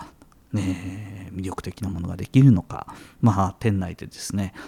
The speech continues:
まあ、少しコーヒーのシーンばっかりしてるとブラックコーヒーにちょっと疲れてきたりとかするかもしれませんので、ちょっと落ち着こうかなっていった時に、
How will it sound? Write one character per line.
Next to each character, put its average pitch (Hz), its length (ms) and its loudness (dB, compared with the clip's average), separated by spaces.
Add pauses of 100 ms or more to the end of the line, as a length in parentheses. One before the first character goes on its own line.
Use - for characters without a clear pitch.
(140)
ま 147 220 4
あ、 - 40 -20
少 - 200 0
し 110 340 2
コ 143 120 6
ー - 20 4
ヒ 151 140 2
ー - 20 6
の 113 80 4
シ 110 160 0
ー - 20 4
ン 98 60 0
ば 107 80 0
っ - 40 -12
か - 100 -2
り 95 80 -4
し - 60 -8
て - 80 -4
る - 120 -8
と - 260 -6
ブ 123 80 -2
ラ 123 80 6
ッ - 20 -2
ク 127 120 2
コ 120 120 2
ー - 40 6
ヒ - 100 -4
ー 95 40 -4
に 95 60 -6
ち - 100 -10
ょ - 20 -8
っ - 0 -
と - 100 -12
疲 - 180 -2
れ 208 80 0
て - 120 -4
き - 100 -10
た - 80 -8
り - 80 -16
と - 100 -14
か - 80 -14
す - 140 -10
る 82 60 -8
か - 100 -4
も 82 80 -4
し - 100 -10
れ 85 60 -2
ま 85 140 -4
せ 92 140 -6
ん 85 60 -6
の 80 100 -8
で、 107 180 -4 (420)
ち - 80 4
ょ 370 80 4
っ - 60 -20
と 254 80 8
落 - 120 2
ち - 80 -10
着 - 40 -10
こ - 160 6
う - 20 -8
か - 100 -2
な 95 120 -4
っ - 40 -10 (200)
て 117 80 6
い - 20 2
っ - 40 0
た 95 100 -4
時 95 240 -4
に、 110 300 6